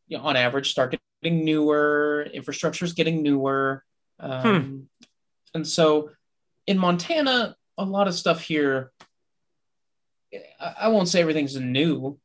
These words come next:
Speaker 1: but I would consider a house from, like, the nineteen fifties or sixties a pretty old house. And I know as you go east, that's like, oh, that's starts to become more average too.
Speaker 2: Yeah, that's true.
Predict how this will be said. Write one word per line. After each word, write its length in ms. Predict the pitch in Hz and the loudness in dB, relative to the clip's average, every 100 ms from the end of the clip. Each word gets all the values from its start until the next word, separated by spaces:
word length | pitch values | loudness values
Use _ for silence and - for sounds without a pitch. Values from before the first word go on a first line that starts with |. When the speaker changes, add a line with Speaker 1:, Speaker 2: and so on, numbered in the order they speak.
| 165 - | -20 -4
Speaker 1:
but 440 | 131 127 127 127 - _ _ _ _ - | 2 2 2 0 -8 _ _ _ _ 0
I 180 | 175 247 | 4 4
would 240 | 233 175 | 2 -2
consider 880 | 196 170 165 170 151 147 143 139 139 _ _ _ _ _ _ _ _ _ _ _ - | -2 -4 -2 0 2 2 0 -4 -8 _ _ _ _ _ _ _ _ _ _ _ -12
a 80 | |
house 320 | 123 151 151 - | -4 0 0 0
from, 180 | 160 | -2
like, 160 | 143 135 | -2 -2
the 60 | 135 | -2
nineteen 340 | 139 135 135 | -2 -2 -6
fifties 320 | 147 135 135 | -8 -6 -8
or 60 | 127 | -4
sixties 500 | - 139 - 127 127 | -4 -6 -6 -8 -6
a 100 | - _ | -12 _
pretty 420 | - - 156 147 | -18 -4 0 2
old 240 | 139 123 123 | 2 0 -6
house. 580 | 117 104 - - - - _ _ _ - | -12 -14 -12 -12 -12 -16 _ _ _ -2
And 120 | 151 | 2
I 80 | 151 | 2
know 520 | 147 143 131 127 - _ _ _ _ 170 _ | 2 0 0 -4 -8 _ _ _ _ -20 _
as 200 | - 143 | -4 -4
you 60 | 135 | -2
go 160 | 127 127 | -6 -6
east, 560 | 139 123 120 - - - | -6 -6 -6 -8 -10 -6
that's 280 | 123 123 - | -4 -4 -4
like, 220 | 120 123 | -4 -4
oh, 100 | 131 | -6
that's 380 | 120 - - _ _ - | -6 -8 -16 _ _ -4
starts 260 | 160 139 | -2 -2
to 40 | - | -2
become 160 | 135 | -6
more 200 | 127 131 | -2 -2
average 760 | 127 135 131 131 131 131 - - | 0 2 0 -2 -6 -6 -10 -8
too. 300 | 123 120 123 | -8 -8 -8
Speaker 2:
Yeah, 280 | 120 107 104 | -2 2 2
that's 300 | 101 101 - | 2 -2 -6
true. 360 | - 98 98 | -8 -4 -4